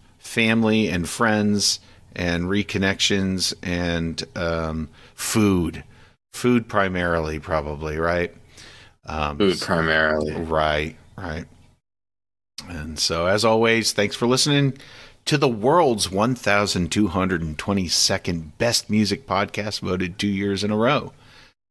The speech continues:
Speaker 1: Like, follow, subscribe, whatever you do on Twitter, Facebook, Instagram, and you guessed it, YouTube,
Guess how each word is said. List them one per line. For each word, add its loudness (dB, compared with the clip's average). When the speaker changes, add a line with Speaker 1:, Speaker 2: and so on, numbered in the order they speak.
Speaker 1:
Like, 0
follow, 2
subscribe, 0
whatever 4
you 2
do 4
on -4
Twitter, 2
Facebook, 0
Instagram, 0
and 2
you 4
guessed 0
it, -4
YouTube, 2